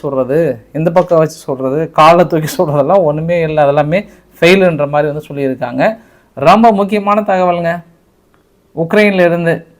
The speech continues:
நாலு டெலிகேஷன்ஸ் அமெரிக்காவுக்கு போயிட்டு களத்துல இறங்கிட்டாங்க.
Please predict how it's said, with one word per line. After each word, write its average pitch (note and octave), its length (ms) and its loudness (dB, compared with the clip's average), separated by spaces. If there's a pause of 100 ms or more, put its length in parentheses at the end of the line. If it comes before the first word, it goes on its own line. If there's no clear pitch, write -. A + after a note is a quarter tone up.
(160)
நாலு E3 360 2
டெலிகேஷன்ஸ் D#3 720 -2 (460)
அமெரிக்காவுக்கு E3 680 0
போயிட்டு D#3 340 -2
களத்துல E3 400 -2
இறங்கிட்டாங்க. D3 680 0